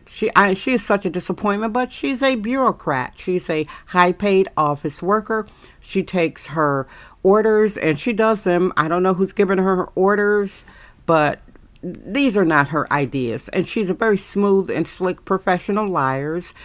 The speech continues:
The best politicians are dimpled, nice teeth, and they lie like, you know, pathological liars. That's part of being a politician. They're like s-,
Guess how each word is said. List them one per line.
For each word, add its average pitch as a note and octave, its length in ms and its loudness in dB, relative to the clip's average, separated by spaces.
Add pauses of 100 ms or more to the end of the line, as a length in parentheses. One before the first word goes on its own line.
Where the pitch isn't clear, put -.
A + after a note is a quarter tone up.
(200)
The F3+ 80 0
best F#3+ 260 0
politicians G3 800 2
are D3+ 120 2
dimpled, E3 760 2 (580)
nice C#3+ 380 0
teeth, D4 420 0 (420)
and E3 160 0
they D#3 140 2
lie G3+ 720 0 (320)
like, F#3+ 260 0 (280)
you A3+ 100 0
know, F3+ 140 2
pathological G#3+ 800 0
liars. A3+ 380 -4
That's F3+ 120 -4
part F#3+ 300 2
of E3+ 80 -4
being F#3 240 4
a E3+ 80 2
politician. F#3+ 840 0
They're G3+ 100 0
like F#3+ 180 0
s-, - 180 -12